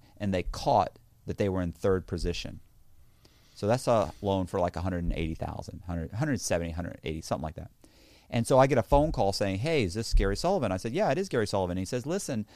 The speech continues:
my name is, you know, let's say, uh, Mister Thompson from Washington Mutual. And we got a hundred and fifty or a hundred sixty thousand dollar loan on your hou-, on that house." "Oh, okay."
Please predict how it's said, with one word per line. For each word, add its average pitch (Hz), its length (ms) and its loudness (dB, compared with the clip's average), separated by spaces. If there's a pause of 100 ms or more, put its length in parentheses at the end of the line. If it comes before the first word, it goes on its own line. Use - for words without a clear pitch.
(240)
my 151 180 0
name 156 280 0
is, 131 440 0
you 120 60 -2
know, 95 120 0
let's 98 140 -2
say, 87 220 0 (1300)
uh, 107 100 4
Mister 117 260 0
Thompson 147 580 0 (560)
from 113 580 2 (280)
Washington 98 520 0
Mutual. 175 380 -4 (760)
And 135 360 6
we 131 120 4
got 135 240 4
a 120 80 8
hundred 143 300 0
and 120 280 0
fifty 131 480 -2
or 110 120 4
a 107 40 4
hundred 117 240 2
sixty - 280 -2
thousand 123 200 2
dollar 110 340 2
loan 110 260 0
on 107 100 -2
your 98 100 -4
hou-, 110 200 -4
on 98 140 -4
that 90 180 -6
house." - 440 -6 (220)
"Oh, 139 140 4
okay." 147 340 0